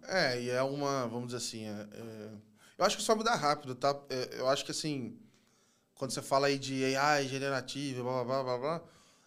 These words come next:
é, eu acho que n-, nasceu muito rápido isso, assim,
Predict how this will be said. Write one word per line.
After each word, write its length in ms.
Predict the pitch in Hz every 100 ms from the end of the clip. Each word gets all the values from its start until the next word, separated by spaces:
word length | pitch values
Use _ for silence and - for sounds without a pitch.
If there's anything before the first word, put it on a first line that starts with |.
| _
é, 1200 | - 120 120 120 120 117 117 117 113 113 120 110 - - _ -
eu 80 | 131
acho 140 | 131
que 220 | - 147 - -
n-, 160 | 147 - _ _ -
nasceu 920 | 147 139 - 151 160 151 143 135 127 131
muito 260 | 139 170
rápido 560 | 170 139 165 175 151 135
isso, 400 | 175 - 156 -
assim, 440 | 117 127 120 104